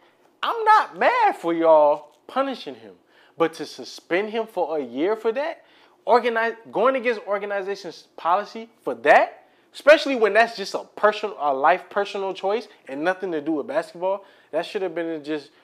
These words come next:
okay, if he, if he violated organization policy, twenty game suspension,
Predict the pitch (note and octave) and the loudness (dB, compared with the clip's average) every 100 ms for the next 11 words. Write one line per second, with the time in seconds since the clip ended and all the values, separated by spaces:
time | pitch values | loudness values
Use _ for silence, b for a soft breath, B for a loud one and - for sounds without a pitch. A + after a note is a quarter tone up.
0 | b b C#3 - E3 D#3 D3+ F#3+ G3 - | b b -8 0 2 0 -2 -8 -12 -14
1 | b b C#3 C#3 G3 G3 F#3 b b _ | b b -10 -8 -8 -8 -12 b b _
2 | _ A#2+ D#3 F3 F3+ E3+ D3 D#3 D#3 D#3+ | _ 2 6 6 4 -2 -4 -6 -4 -6
3 | D#3+ D#3+ D#3+ D3 D3 D#3 D#3+ F#3+ G3 _ | -6 -6 -10 -10 -4 -4 -4 -10 -16 _
4 | - C#3 C#3 C3+ C#3+ C#3+ C3+ - D#3+ E3 | -14 -12 -10 -8 -8 -10 -16 -14 -14 -14